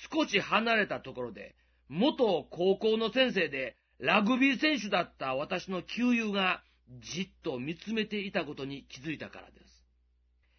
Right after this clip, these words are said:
いざとなったら、彼は動いてくれるに違いない。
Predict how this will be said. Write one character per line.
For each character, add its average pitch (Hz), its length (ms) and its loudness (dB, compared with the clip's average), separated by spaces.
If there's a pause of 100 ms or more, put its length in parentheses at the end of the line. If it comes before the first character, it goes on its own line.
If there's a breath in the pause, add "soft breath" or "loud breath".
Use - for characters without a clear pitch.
(340)
い 269 160 4
ざ 339 180 10
と 226 120 2
な 143 120 0
っ - 80 -10 (120)
た 147 100 2
ら、 107 300 -6 (680)
彼 220 240 8
は 165 220 2
動 226 160 2
い 220 80 0
て 226 80 0
く 208 100 -2
れ 214 80 8
る 214 120 2
に 165 100 0
違 185 320 -2
い 196 40 0
な 143 80 -4
い。 - 120 -16